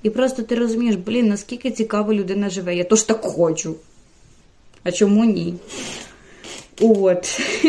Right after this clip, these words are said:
<laughs> Тому, знаєте, читати книгу "Аляска" Сергія Бута було досить незвично, цікаво, і ти думаєш: "Господи Боже,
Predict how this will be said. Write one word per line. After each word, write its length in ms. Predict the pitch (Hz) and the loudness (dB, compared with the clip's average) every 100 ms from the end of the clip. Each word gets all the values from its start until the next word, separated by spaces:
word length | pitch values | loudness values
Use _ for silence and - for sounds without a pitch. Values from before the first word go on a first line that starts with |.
| 320 339 320 | 2 2 -2
<laughs> 600 | - - 440 - - - | -4 -10 -10 -10 -12 -4
Тому, 180 | 311 339 | 0 4
знаєте, 440 | 302 330 339 302 | 4 4 2 0
читати 600 | 233 - 277 302 285 254 | -4 -2 -2 0 0 0
книгу 420 | 262 269 262 247 | 0 2 2 2
"Аляска" 500 | 240 254 339 453 269 | 0 0 0 -2 -4
Сергія 440 | 240 214 214 202 190 | -2 0 2 2 0
Бута 320 | 180 180 170 | -2 -6 -6
було 220 | 175 214 | -4 -2
досить 640 | 247 247 254 233 226 - - | -2 -4 -4 -8 -8 -12 -6
незвично, 840 | 220 220 226 208 247 330 - 220 | -4 0 0 0 -2 -4 -4 -4
цікаво, 580 | 214 - 214 208 262 240 | -2 -4 -2 -2 0 0
і 40 | |
ти 100 | 214 - | 0 0
думаєш: 220 | 214 208 | 0 2
"Господи 360 | 214 220 208 190 | 0 0 -2 -2
Боже, 400 | 202 202 190 | 0 0 -2